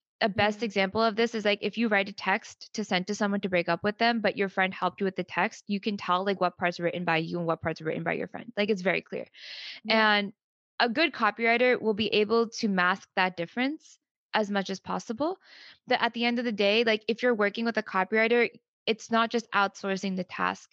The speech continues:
Speaker 1: It's after the task is done, reading it, embodying it, and understanding, like, this is the voice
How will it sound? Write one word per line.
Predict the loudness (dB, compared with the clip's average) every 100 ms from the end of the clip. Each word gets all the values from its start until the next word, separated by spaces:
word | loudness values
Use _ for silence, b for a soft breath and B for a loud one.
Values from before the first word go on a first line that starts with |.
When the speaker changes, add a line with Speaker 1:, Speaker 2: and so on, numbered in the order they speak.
| -2
Speaker 1:
It's | -2 -4 -18 _ _ _
after | 0 0 -2
the | -6
task | -2 -2 0 -2
is | 0
done, | 2 2 0 0
reading | 2 2 4
it, | 2 2 0
embodying | 0 2 2 2
it, | 0
and | 0
understanding, | 0 -2 -4 -4 -4 0
like, | 0 0
this | -4 -4
is | -4
the | -4
voice | 0 2 2 0